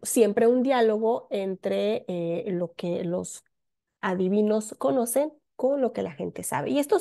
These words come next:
esto no es, eh, muy difícil de comprender. Eh, piensen ustedes, cuando vamos nosotros al médico, o las ca-, la cantidad de veces que hemos ido al médico, no es necesario que hayamos estudiado medicina para saber que la aspirina se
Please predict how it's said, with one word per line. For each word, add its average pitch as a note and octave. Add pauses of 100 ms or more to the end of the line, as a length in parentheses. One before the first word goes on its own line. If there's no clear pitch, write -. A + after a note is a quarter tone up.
esto C4+
no G#3+
es, -
eh, F#3+
muy F3
difícil F3
de G3
comprender. D4 (340)
Eh, F#3
piensen A#3+
ustedes, A#3+
cuando F#3+
vamos G#3
nosotros A#3
al B3+
médico, B3 (240)
o G3+
las F#3
ca-, -
la F3
cantidad F3+
de G3+
veces G#3
que -
hemos F3+
ido G#3+
al A#3
médico, A3+ (480)
no A#3
es C#4+
necesario B3
que -
hayamos F3+
estudiado F#3
medicina G3+
para G3
saber G3
que E3+
la E3+
aspirina F#3
se -